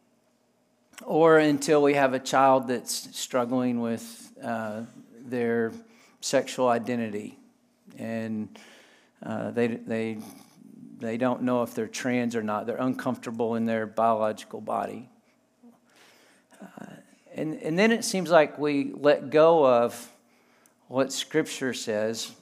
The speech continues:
and start embracing a different idea, uh,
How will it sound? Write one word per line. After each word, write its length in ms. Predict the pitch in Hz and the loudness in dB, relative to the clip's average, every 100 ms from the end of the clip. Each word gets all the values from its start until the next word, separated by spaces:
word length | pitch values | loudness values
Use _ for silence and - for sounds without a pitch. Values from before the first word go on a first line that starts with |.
| _ _ - - | _ _ -20 -14
and 560 | 123 123 123 123 127 - | -8 -6 -4 -4 -6 -10
start 300 | - 135 135 | 0 2 2
embracing 640 | 123 113 131 139 139 123 | 0 0 0 0 -2 -4
a 60 | 117 | -4
different 420 | 127 139 135 117 | -4 -4 -4 -4
idea, 440 | 107 107 95 95 - - - - _ _ _ - | -6 -6 -10 -10 -16 -20 -20 -20 _ _ _ -14
uh, 420 | 117 117 117 | -12 -10 -10